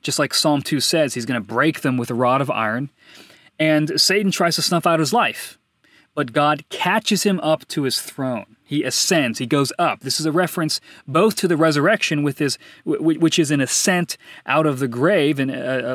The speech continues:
a, a lifting up, a casting up, if you will, out of the grave, and, and the ascension, which is a, a very literal, again, ascent upwards into the sky. It's a catching up. So both of these are represented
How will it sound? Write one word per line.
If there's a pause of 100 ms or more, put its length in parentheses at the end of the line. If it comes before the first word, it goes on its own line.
a,
a
lifting
up,
a
casting (260)
up, (240)
if
you
will, (280)
out
of
the
grave,
and, (180)
and
the
ascension,
which
is
a,
a
very
literal,
again, (360)
ascent (100)
upwards
into
the
sky.
It's
a
catching
up.
So
both
of
these
are
represented